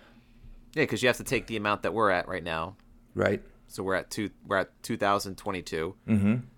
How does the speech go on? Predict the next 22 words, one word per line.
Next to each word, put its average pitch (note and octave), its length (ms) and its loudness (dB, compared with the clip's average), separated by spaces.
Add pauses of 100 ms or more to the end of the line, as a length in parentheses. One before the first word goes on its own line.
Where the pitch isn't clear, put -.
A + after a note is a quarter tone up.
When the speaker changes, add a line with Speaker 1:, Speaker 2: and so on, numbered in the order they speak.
(160)
Speaker 1:
Then G2+ 220 -2
you F#2 240 -2
add G2+ 260 2
it, F#2 220 -4 (420)
or, G#2 200 0
or F2 140 -2
you, G2+ 220 -6
you G#2+ 140 -8
subtract A2+ 500 0
it A#2+ 100 -2
from G2+ 240 -6
that. F#2 220 0 (140)
Would G#2 200 -4
you, E2+ 140 -8
would G#2+ 160 -8
you F2+ 80 -10
say D2 160 -6
fifty-five C3+ 640 -4
hundred C#3+ 420 -6 (760)
years C3+ 160 -6
ago? D3 260 -6
Speaker 2:
Yeah. G2+ 300 6